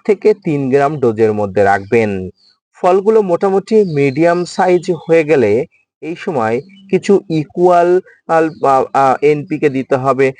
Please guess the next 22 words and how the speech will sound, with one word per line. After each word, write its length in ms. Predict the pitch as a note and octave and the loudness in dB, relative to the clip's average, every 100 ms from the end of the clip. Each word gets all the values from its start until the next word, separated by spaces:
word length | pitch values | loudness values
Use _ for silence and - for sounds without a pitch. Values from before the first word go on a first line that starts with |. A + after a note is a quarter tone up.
| - _ | -16 _
যেমন 260 | D3+ C#3+ C3+ | 0 0 0
একটু 280 | B2+ - | -2 0
আগেই 300 | B2+ A#2+ C3+ | 0 2 2
আপনাদের 420 | B2+ B2 B2+ B2 A#2+ | 2 0 -2 0 0
বললাম, 440 | A#2 A#2 A#2 A#2 - _ | 0 0 0 -2 -6 _
তার 180 | - B2+ | -2 0
মধ্যে 260 | C3 B2+ B2 | 0 0 0
আপনারা 320 | A2+ B2 A#2+ - | -2 -2 -2 -2
উনিশ, 520 | C3 C3 C#3+ C3+ - - | -2 -2 -4 -6 -10 -6
উনিশ, 500 | C3 C3 B2+ - - | -2 0 0 -2 -6
উনিশ 300 | C3 C3 B2+ | 0 2 2
দিতে 260 | A#2 G#2 A#2 | -2 -2 0
পারেন, 420 | A2+ A2 A2+ A#2 - _ _ | 0 2 2 0 -8 _ _
কুড়ি, 380 | C#3+ C#3 D3 D3 - | -6 -2 -2 -4 -2
কুড়ি, 280 | A#2+ A#2 | 0 0
কুড়ি 400 | G2 A2 A2 A2+ C3 _ - | -2 0 2 0 -4 _ -8
দিতে 220 | G#2 G2 | -4 -2
পারেন। 460 | G#2 G#2+ G#2 G2+ F#2 F2 _ _ | 0 2 2 0 -4 -10 _ _
এবং 500 | D#3+ F3 E3+ A2 A#2+ G3 - _ _ _ - | 0 2 2 2 -2 -6 -16 _ _ _ -10
এরপরে 480 | D#3+ F#3 - D3+ A#2 - | -8 -4 -2 0 0 0
ফলগুলো 400 | B2 B2+ C#3+ D3 | 0 0 0 2
যখন 300 | C#3+ D3 | 0 -2